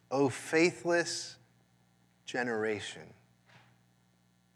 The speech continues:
He's saying that unbelief is, is not just an individual thing, but it's a whole cultural mood, it's a trend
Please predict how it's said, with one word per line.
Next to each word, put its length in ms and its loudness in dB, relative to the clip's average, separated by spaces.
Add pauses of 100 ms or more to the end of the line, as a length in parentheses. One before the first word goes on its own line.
(560)
He's 200 -2
saying 280 6
that 240 4
unbelief 640 6
is, 160 0
is 240 -4
not 340 2
just 240 -2
an 80 0
individual 580 2
thing, 280 -2
but 140 2
it's 180 -2
a 40 -2
whole 520 0
cultural 720 4
mood, 400 4
it's 140 0
a 20 -12
trend 760 -4